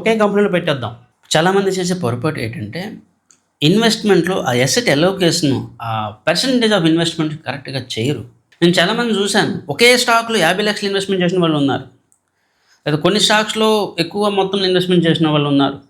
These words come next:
కొన్ని స్ట్రాటజీ ఇన్వెస్ట్మెంట్ చేసిన తర్వాత ఇంకా వేరే స్ట్రాటజీగా డబ్బులు డైవర్సిఫై చేయని వాళ్ళు చాలామంది చూసాం. అసెట్ అలొకేషన్ చాలా, చాలా, చాలా ఇంపార్టెంట్. రాకేష్ జుంజునవాలా లేకపోతే ఇంకెవరినో చూసేసి మీరు ఇన్వెస్ట్మెంట్ డెసిషన్ తీసుకోకండి. రాకేష్ జుంజునవాలా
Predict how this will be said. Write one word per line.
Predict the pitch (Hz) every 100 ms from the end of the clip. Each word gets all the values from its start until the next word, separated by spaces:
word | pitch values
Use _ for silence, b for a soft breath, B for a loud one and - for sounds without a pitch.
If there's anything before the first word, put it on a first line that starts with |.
| _ _ _ _ _ _ _ _ _
కొన్ని | 175 190
స్ట్రాటజీ | 190 190 202 196 196 180 -
ఇన్వెస్ట్మెంట్ | 170 180 185 185
చేసిన | 175 165 170
తర్వాత | 170 175
ఇంకా | 156 156
వేరే | 156 165
స్ట్రాటజీగా | 165 156 156 151 147 139 - _ _ 135
డబ్బులు | 135 156 151 127 123 B - 123
డైవర్సిఫై | 139 165 - 175 175
చేయని | 147 165 185
వాళ్ళు | 175 175
చాలామంది | 151 139 135 123
చూసాం. | 113 - - -
అసెట్ | - 185
అలొకేషన్ | 175 165 160 156 156 131 -
చాలా, | 143 156 139
చాలా, | 123 120 120 113
చాలా | 110 113
ఇంపార్టెంట్. | 107 113 110 -
రాకేష్ | 120 170 196 190 165
జుంజునవాలా | 185 185 180 170 165 160 156
లేకపోతే | 147 151 151
ఇంకెవరినో | 143 139 147 175 175 156
చూసేసి | 139 143 143 139
మీరు | 123 123
ఇన్వెస్ట్మెంట్ | 143 - 123 120 117
డెసిషన్ | 113 131 123
తీసుకోకండి. | 143 143 123 120 - - _ _ _ _ _ _ _ _ _ -
రాకేష్ | 147 165 196
జుంజునవాలా | 190 196 196